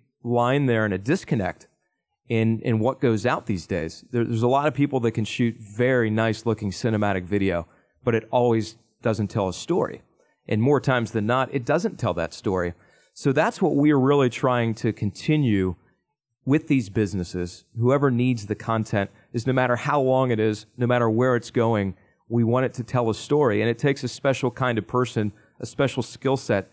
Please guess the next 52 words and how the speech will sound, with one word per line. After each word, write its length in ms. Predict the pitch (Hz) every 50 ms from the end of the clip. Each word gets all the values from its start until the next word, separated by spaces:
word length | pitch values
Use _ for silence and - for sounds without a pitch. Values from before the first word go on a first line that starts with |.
| _ _ _ _ _
to 100 | - 127
combine 520 | - 127 107 95 - 110 113 120 120 120
all 160 | 117 - 120 117
those 220 | 113 107 101 95
elements 420 | 110 110 113 113 107 101 101 -
to 120 | - - 113
get 160 | 107 113 107
to 80 | - 98
that 220 | 101 95 90 -
point. 340 | - - 127 120 101 90 - _ _ _ _ _ _ _ _ -
And, 260 | 120 117 117 120 - -
and 160 | 131 117 113
that's 280 | 131 156 202 - -
what 160 | - 160 139 - - _ _ -
companies 420 | - 156 151 170 160 147 120 120
are 40 | 135
looking 240 | 135 131 - 143 127
to 60 | 113
do. 320 | 139 151 147 98 78 - - _ -
Uh, 120 | 110 110
that's 200 | 117 127 - -
what 80 | 147 131
they 120 | 143 135
need 220 | 127 131 143 143
to 60 | 127 110
do. 280 | 92 101 95 90 87 - _ _ _ -
You 100 | 131 131
hear 120 | 135 147 147
storytelling 840 | 139 - - 147 135 131 123 120 - 135 127 123 117 113 107 104 - _ _ _ _ _ _ -
now 260 | 127 120 117 127 131
more 200 | 131 127 123 120
than 140 | 117 117 123
ever. 260 | 135 131 113 104 104
I 80 | 104 113
know 160 | 127 127 127
with 120 | 123 113
some 160 | - - 135
of 100 | 127 117
our 120 | 113 113 110
corporate 360 | - - 139 131 - 131 123
clients 420 | - 135 131 127 127 - 107 - - _ _ _ _ _
two 120 | - - 139
years 260 | 131 131 131 127 113
ago, 360 | 127 117 123 120 127 127 127
that 240 | 120 120 120 117 - _ _ _ _ _ _ _ -
wasn't 320 | 123 127 120 131 131 123
part 180 | - 135 131 127
of 60 | 120
their 120 | 120 117
vernacular. 580 | 104 117 113 113 117 120 117 - 104 92 95 95
They 80 | 110
won't, 240 | 117 123 127 131 131